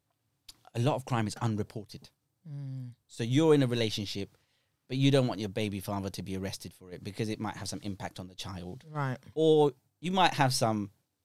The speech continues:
Speaker 1: stupid notion of love,
Speaker 2: Mm.
Speaker 1: what-, whatever it is. But, you know, relationships are complicated. You know, you could be having a whole conversation about this.
Speaker 2: Mm.
Speaker 1: But in any event, when you leave it out that, like,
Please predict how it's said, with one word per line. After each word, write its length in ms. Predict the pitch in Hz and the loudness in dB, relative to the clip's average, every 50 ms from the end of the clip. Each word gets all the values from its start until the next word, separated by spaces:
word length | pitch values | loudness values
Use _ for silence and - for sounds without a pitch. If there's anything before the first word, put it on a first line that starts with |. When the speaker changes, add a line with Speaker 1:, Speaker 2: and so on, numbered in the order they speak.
| _ _ _ _ _ _ _ _ _ _ _ _ _ _ _ _ _ _ _ _ | _ _ _ _ _ _ _ _ _ _ _ _ _ _ _ _ _ _ _ _
Speaker 1:
stupid 520 | - - - - - 170 139 - 143 120 113 | -20 -20 -8 -2 0 0 2 4 4 4 6
notion 320 | 123 120 113 - 120 110 | 6 6 6 4 4 2
of 120 | 110 98 107 | 2 2 2
love, 280 | 104 95 92 - - _ _ _ _ _ _ _ _ 185 165 | 2 2 2 0 -6 _ _ _ _ _ _ _ _ -18 -12
Speaker 2:
Mm. 300 | 147 139 123 117 117 113 | -10 -8 -8 -8 -8 0
Speaker 1:
what-, 280 | 127 143 151 147 - - | 4 4 6 6 4 6
whatever 340 | 151 170 170 160 139 117 110 | 8 10 10 10 10 8 2
it 80 | - | 0
is. 160 | - 98 95 | -2 -4 -4
But, 180 | 92 101 123 - | -2 -2 0 2
you 80 | 143 143 | 2 2
know, 80 | 127 113 | 2 2
relationships 560 | 113 120 131 139 135 143 127 - - 104 113 | 2 2 2 2 2 2 0 -2 -2 -2 -4
are 60 | 104 | -4
complicated. 680 | - 113 107 92 113 101 - 104 98 - 101 92 92 - | -2 -2 -2 -2 -4 -4 -4 -4 -4 -4 -4 -6 -8 -10
You 100 | 101 101 | -12 -10
know, 140 | 98 95 95 - _ _ _ _ _ _ _ _ _ _ _ _ | -8 -8 -8 -10 _ _ _ _ _ _ _ _ _ _ _ _
you 120 | 107 104 | -20 -16
could 120 | - 104 | -12 -8
be 80 | 95 107 | -6 -4
having 460 | 101 98 107 95 101 95 98 95 98 - _ _ _ _ _ _ _ _ _ _ _ _ _ - | -2 -2 -2 -2 -2 -2 -4 -6 -8 -10 _ _ _ _ _ _ _ _ _ _ _ _ _ -10
a 40 | - | -8
whole 220 | - - - 120 117 | -2 2 4 4 4
conversation 600 | - - 110 101 98 - - 104 98 - 92 92 | 2 0 -2 -2 0 0 0 0 -2 -2 -4 -6
about 260 | 85 85 87 - - | -6 -6 -6 -8 -8
this. 280 | - - - - - - - | -12 -12 -12 -12 -14 -14 -18
Speaker 2:
Mm. 180 | 147 147 139 131 _ _ _ - | -20 -18 -20 -20 _ _ _ -4
Speaker 1:
But 100 | - - | 2 4
in 80 | 156 160 | 4 6
any 140 | 151 131 117 | 6 4 2
event, 180 | 95 92 - | 0 -2 -6
when 80 | - 113 | -6 -4
you 60 | 120 120 | 0 0
leave 160 | 131 135 120 | 2 2 0
it 80 | - | 0
out 160 | 98 101 - 101 | -2 -4 -4 -6
that, 140 | 82 69 - | -8 -10 -10
like, 140 | - 95 | -12 -14